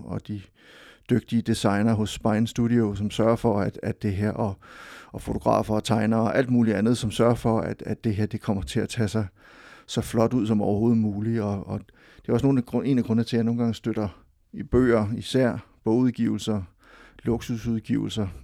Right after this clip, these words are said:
altså af bøger og tegneserier og alt muligt andet på, øh, på Kickstarter for eksempel, altså crowdfunding-sitet Kickstarter.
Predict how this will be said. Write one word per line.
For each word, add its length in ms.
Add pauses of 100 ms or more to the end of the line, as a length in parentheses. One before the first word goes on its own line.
(140)
altså 220 (560)
af 80
bøger 240
og 80
tegneserier 480
og 40
alt 100
muligt 240
andet 220
på, 360
øh, 260
på 140
Kickstarter 580
for 100
eksempel, 360
altså 180
crowdfunding-sitet 1080
Kickstarter. 540